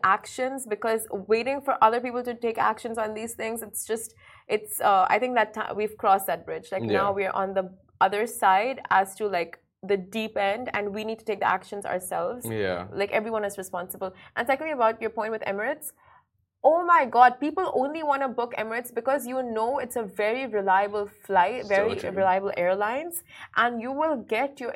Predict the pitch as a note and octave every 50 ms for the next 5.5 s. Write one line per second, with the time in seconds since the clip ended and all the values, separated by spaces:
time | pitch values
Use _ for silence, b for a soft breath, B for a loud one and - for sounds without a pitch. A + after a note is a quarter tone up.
0 | - F#3+ G#3 - - A3 G3 F#3+ F#3 F#3 G3 A3+ - - - C4+ C4+ C4+ B3+ A#3
1 | G#3+ G#3+ G#3+ G#3 G#3 G#3 G#3+ A3 - G#3+ G#3 A3 A3 A#3 A3 G#3 - A3 G3+ G#3
2 | G#3 A3+ A3 A3 G#3 F#3 E3+ F3+ G3 G#3 A#3 C4 C4 - - G3+ G3+ G3 - -
3 | G3+ F#3+ F#3 F#3 F#3+ G3 F#3+ G3+ G3+ B B B B B B B C4+ C#4 C#4+ C#4
4 | A#3 A#3 A#3 - A3+ G#3 G3 G3 G3 G#3 G3+ - - _ _ - G#3 G#3 G#3 A3
5 | A3 - A#3+ G#3+ G#3+ A3 A3 A3 A3 G#3